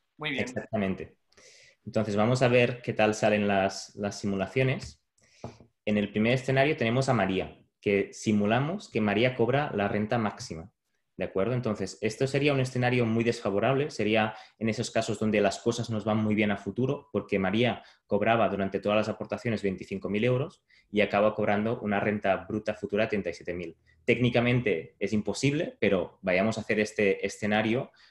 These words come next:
Speaker 2: porque al final es muy desfavorable para los planes de pensiones. Es decir, la, las cosas nos van muchísimo mejor de lo que esperábamos,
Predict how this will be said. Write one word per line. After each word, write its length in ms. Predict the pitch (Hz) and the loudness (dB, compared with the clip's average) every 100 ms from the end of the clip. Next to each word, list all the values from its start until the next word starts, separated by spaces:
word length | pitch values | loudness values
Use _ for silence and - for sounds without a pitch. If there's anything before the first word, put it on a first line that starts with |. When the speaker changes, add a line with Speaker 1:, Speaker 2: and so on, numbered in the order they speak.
| _ - | _ -4
Speaker 2:
porque 280 | 101 - | -2 0
al 80 | 87 | -4
final 280 | - 92 90 | -2 -2 0
es 180 | 101 104 | 0 0
muy 160 | 107 | 0
desfavorable 520 | 107 104 107 92 90 101 | 0 0 -2 0 -2 0
para 180 | 101 | -2
los 120 | 90 - | -2 -4
planes 220 | 90 92 | -8 -8
de 80 | 95 | -8
pensiones. 360 | 87 - 85 | -10 -10 -14
Es 80 | 92 | -14
decir, 180 | - 95 | -10 -2
la, 120 | 95 | -2
las 160 | 101 - | -2 -2
cosas 140 | 131 | 2
nos 140 | 131 123 | 2 4
van 200 | 120 104 - _ | 0 -2 -10 _
muchísimo 640 | 123 139 165 160 139 131 123 | 0 2 2 -2 -6 -2 0
mejor 460 | 110 - 117 101 - _ - | 0 0 0 0 -4 _ -4
de 120 | 101 | 0
lo 120 | 95 | 0
que 80 | 92 | -2
esperábamos, 800 | - 98 107 131 139 196 - | -6 -2 0 2 0 -4 -10